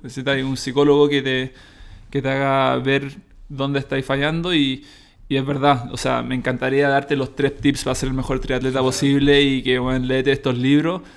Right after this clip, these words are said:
Speaker 1: Puta, no soy el indicado para eso, sé mucho, pero yo no soy el indicado para eso, yo estoy buscando ayuda ahora y,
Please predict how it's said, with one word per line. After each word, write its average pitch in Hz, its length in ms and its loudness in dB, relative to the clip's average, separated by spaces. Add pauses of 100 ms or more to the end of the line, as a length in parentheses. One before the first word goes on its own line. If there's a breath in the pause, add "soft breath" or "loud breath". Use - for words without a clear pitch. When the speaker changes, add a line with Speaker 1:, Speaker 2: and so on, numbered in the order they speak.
(380 loud breath)
Speaker 1:
Puta, 123 400 -4
no 139 180 2
soy 175 220 4
el 180 80 6
indicado 165 360 6
para 131 140 6
eso, 117 180 -2
sé 151 160 2
mucho, 185 380 4
pero 139 240 4
yo 143 140 4
no 151 80 0
soy 156 160 -2
el 156 100 0
indicado 151 420 2
para 151 140 4
eso, 185 300 -2
yo 147 180 0
estoy 147 200 0
buscando 147 360 0
ayuda 143 220 2
ahora 156 260 2
y, 135 340 2